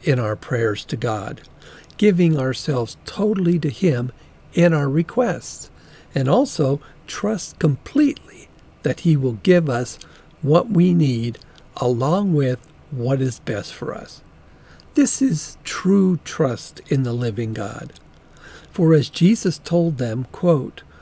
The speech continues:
"For everyone who asks receives, and he who seeks finds,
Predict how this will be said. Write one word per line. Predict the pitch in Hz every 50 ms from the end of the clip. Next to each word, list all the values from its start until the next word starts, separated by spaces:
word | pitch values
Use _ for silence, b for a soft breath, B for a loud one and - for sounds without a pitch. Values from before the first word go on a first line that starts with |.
| b b b b
"For | b - 139 131 - - - -
everyone | - 165 175 185 220 220 208 175 190 190 196 185
who | 147 165 180 175 - - - -
asks | 147 135 127 123 127 - - - - - - - - - - b b b b b b b b -
receives, | - 139 139 - - - 135 123 117 110 107 - 180 165 - - - - - - - - - - - - - -
and | - 139 113 -
he | 147 170 165
who | 151 180 196
seeks | 165 - - - - 151 143 - - - - -
finds, | - - 117 110 110 104 107 107 107 107 104 - -